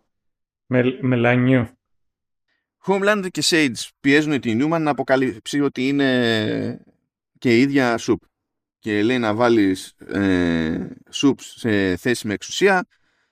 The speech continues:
Speaker 2: ε, που να υπερβαίνει αυτή της αξινο-, τη-, αυτή της αστυνομίας και τα λοιπά. Πολύ καλές ιδέες όλες. Είναι, εντάξει. Ε, good vibes only και τα λοιπά. Ε, τα ακούνε αυτά κατασκοπεύοντας τριγύρω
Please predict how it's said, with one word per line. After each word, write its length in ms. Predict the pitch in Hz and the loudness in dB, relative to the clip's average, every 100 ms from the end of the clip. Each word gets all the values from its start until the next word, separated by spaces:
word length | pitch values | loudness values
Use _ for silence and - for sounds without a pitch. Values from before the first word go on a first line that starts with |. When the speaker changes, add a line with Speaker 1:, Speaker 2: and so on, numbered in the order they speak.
| _ _ | _ _
Speaker 2:
ε, 300 | 110 110 107 | -6 -4 -4
που 100 | - | -4
να 100 | 110 | -2
υπερβαίνει 380 | 110 117 123 131 | 0 0 2 2
αυτή 140 | 107 104 | 0 -4
της 120 | 98 | -8
αξινο-, 320 | - 92 95 - | -8 -6 -6 -6
τη-, 240 | 101 95 95 | 0 2 2
αυτή 220 | 90 123 | -2 -4
της 120 | - | -6
αστυνομίας 520 | 95 - 98 123 165 - | -8 -8 -4 -4 -4 -4
και 80 | |
τα 60 | 107 | -6
λοιπά. 320 | 92 165 202 | -4 -6 -6
Πολύ 240 | 139 131 139 | 0 2 4
καλές 300 | 98 92 87 | 2 2 -4
ιδέες 280 | 92 104 | -4 -2
όλες. 480 | 104 120 196 - _ _ _ _ | 2 0 0 -10 _ _ _ _
Είναι, 580 | - 104 107 104 113 123 - _ - | -4 0 2 2 0 -4 -10 _ -4
εντάξει. 380 | - 151 - 262 _ _ _ _ _ _ _ _ | 0 2 2 -2 _ _ _ _ _ _ _ _
Ε, 340 | - 143 135 127 101 | -2 2 2 0 -6
good 460 | 120 117 139 135 | -12 -4 -4 2
vibes 360 | 143 123 101 123 | 4 4 0 -4
only 220 | 151 196 | -4 -6
και 80 | 131 | -6
τα 120 | 131 | -2
λοιπά. 260 | 107 - _ _ _ _ _ _ _ _ _ _ _ _ _ _ _ _ | -4 -6 _ _ _ _ _ _ _ _ _ _ _ _ _ _ _ _
Ε, 600 | - 131 127 120 110 117 117 | -6 -2 0 -2 -4 -8 -2
τα 80 | 151 | -2
ακούνε 260 | - 208 143 | 0 0 0
αυτά 600 | - 123 113 101 95 92 | 2 2 4 2 0 -2
κατασκοπεύοντας 580 | 101 - 135 117 101 - | -6 -8 -2 0 0 -4
τριγύρω 360 | 101 107 98 | -2 0 0